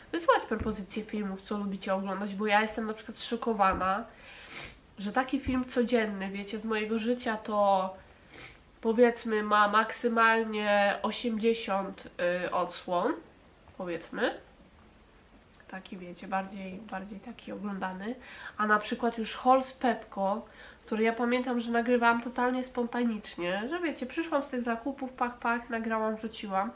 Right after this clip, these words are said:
to tam już jest ponad tysiąc odsłon. I ja się tak zastanawiam, kurczę, czy ludzie lubią tak oglądać zakupy?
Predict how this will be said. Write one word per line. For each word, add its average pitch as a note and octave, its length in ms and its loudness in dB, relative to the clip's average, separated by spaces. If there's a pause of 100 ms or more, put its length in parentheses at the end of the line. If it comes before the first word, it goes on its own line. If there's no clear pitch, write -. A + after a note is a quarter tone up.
(440)
to A#3 80 0
tam A#3 200 2
już A#3+ 160 -2
jest A#3 180 -10
ponad G#3+ 460 -2
tysiąc G#3+ 580 -6
odsłon. C#4+ 560 -2 (120)
I G#3 60 -6
ja G#3+ 160 -4
się G#3+ 120 -10
tak G#3+ 180 -8
zastanawiam, A3 520 -6
kurczę, C#4 400 -10
czy - 160 -10
ludzie A#3+ 300 -4
lubią A#3+ 260 -2
tak A3 200 -10
oglądać G3+ 460 -6
zakupy? F#3+ 500 -10